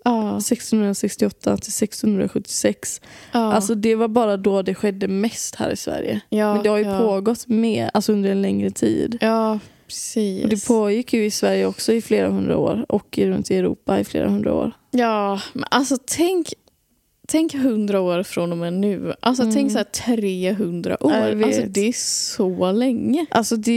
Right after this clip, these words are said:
Speaker 2: är liksom generationer som dör och föds och dör och föds
Speaker 1: Ja.
Speaker 2: och dör och föds. Alltså, det är så många människor som
Speaker 1: Ja.
Speaker 2: har hållit på med det här. Och det är
Speaker 1: Herregud.
Speaker 2: liksom, ja,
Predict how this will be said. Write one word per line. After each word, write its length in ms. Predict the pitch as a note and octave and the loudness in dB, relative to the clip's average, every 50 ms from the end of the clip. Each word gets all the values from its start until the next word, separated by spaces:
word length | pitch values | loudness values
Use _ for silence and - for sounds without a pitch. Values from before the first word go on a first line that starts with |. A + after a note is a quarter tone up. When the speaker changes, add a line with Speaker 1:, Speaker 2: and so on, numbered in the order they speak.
| A#3 A#3+ | 4 2
Speaker 2:
är 40 | A#3+ | 2
liksom 280 | A#3+ A3+ G#3+ A3+ G#3+ G#3+ | 2 2 2 2 2 2
generationer 640 | G#3 G#3 G3+ G3+ G3+ G3+ - G#3 G3+ G3+ G3 G3+ | 2 2 2 2 0 0 0 0 2 2 2 0
som 400 | G3 G#3 G3 F#3+ F#3+ F#3+ F#3+ G3 | 0 0 0 0 0 0 -2 0
dör 360 | - - A3 G#3 F#3+ F#3 F3 | 0 2 2 2 2 0 0
och 100 | F3+ G3+ | -2 -2
föds 420 | - - G3+ F#3+ F#3 - - - G3+ | 0 0 0 0 0 -4 -4 -2 -2
och 60 | G3 | 0
dör 320 | F#3+ G3 F#3+ F#3 E3+ F3+ | 0 0 0 2 0 0
och 80 | F#3+ - | -2 0
föds 420 | - A#3 G#3 - - - - - B3+ | 0 0 0 0 -2 -6 -2 0 2
Speaker 1:
Ja. 280 | C4 A#3 G#3+ G3+ G3 G3+ | 2 2 2 0 0 0
Speaker 2:
och 80 | G#3 | 2
dör 280 | F#3+ G#3 G3 F3+ F#3 G3 | 2 2 2 2 0 0
och 100 | G3 - | 0 0
föds. 300 | - A3+ G#3+ G#3 G3+ - - | 0 2 2 0 -2 -2 0
Alltså, 220 | B3 A#3+ A#3 A#3+ | 0 0 0 0
det 160 | A3 G#3+ A3+ | 0 2 2
är 120 | A3+ A#3 A3+ | 2 2 0
så 360 | - - A#3+ A3 G#3+ G3+ G3+ | 0 0 0 2 2 2 2
många 240 | G#3 G#3 G3+ G3+ G3+ | 2 0 0 2 0
människor 580 | G#3 G#3 G3+ G#3 G#3 A3 A3 G#3+ A3 A#3+ C#4 - | 0 0 0 0 0 2 2 2 2 0 -2 0
som 120 | A#3 A#3 | 0 2
Speaker 1:
Ja. 60 | A3 | 2
Speaker 2:
har 180 | G#3+ G#3+ G#3+ F#3+ | 2 2 0 0
hållit 140 | F#3+ F#3+ G#3 | 0 0 0
på 100 | G#3 G#3 | 0 2
med 140 | G#3+ G#3+ | 2 0
det 60 | A3 A3 | 0 0
här. 200 | A3 - A#3 A3+ - _ _ _ _ _ _ - _ _ _ _ _ - - - - - - - - - - - - - - - | 0 -2 -2 -4 -8 _ _ _ _ _ _ -20 _ _ _ _ _ -20 -20 -20 -20 -20 -20 -20 -20 -18 -18 -18 -18 -10 -2 0
Och 120 | G#3+ A3 | 0 2
det 80 | G#3+ A3+ | 2 2
är 40 | A3+ | 2
Speaker 1:
Herregud. 180 | A3+ A3+ A3+ | 2 2 2
Speaker 2:
liksom, 580 | A3+ A3+ A3 - A3 G#3 G3+ G3+ G3+ G3+ G3+ - - | 0 0 0 0 2 2 2 2 2 0 -2 0 0
ja, 320 | - A3 A3 A3 A3 A3 | 2 2 2 2 0 -2